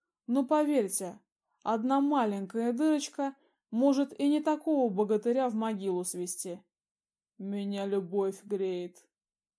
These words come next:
Усмехнулся ему в ответ зачем-то. Это та любовь, что пострадавшая непрямой массаж сердца делала? Кстати, вот вам и парадокс. У вас силы, что в лошади, а вы с этим ранением практически беспомощны.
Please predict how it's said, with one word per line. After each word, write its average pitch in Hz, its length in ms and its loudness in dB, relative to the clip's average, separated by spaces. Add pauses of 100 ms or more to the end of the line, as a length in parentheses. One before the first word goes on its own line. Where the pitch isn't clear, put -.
(300)
Усмехнулся 214 840 -4
ему 269 200 0
в 262 40 -2
ответ 220 360 -4
зачем-то. 180 680 -10 (760)
Это 214 360 0
та 220 200 2
любовь, 208 420 2
что 202 360 -6
пострадавшая 214 760 -2
непрямой 208 420 -2
массаж 214 380 -2
сердца 311 380 -4
делала? 175 580 -6 (540)
Кстати, 269 580 0
вот 302 300 0
вам 311 220 2
и - 20 -10
парадокс. 233 840 -2 (340)
У 202 80 -6
вас 233 360 2
силы, 277 320 0
что 220 240 -4
в 190 60 -4
лошади, 196 600 -4 (460)
а 226 160 0
вы 320 140 2
с 330 80 -2
этим 311 240 0
ранением 302 440 2
практически 302 600 -4
беспомощны. 202 960 -2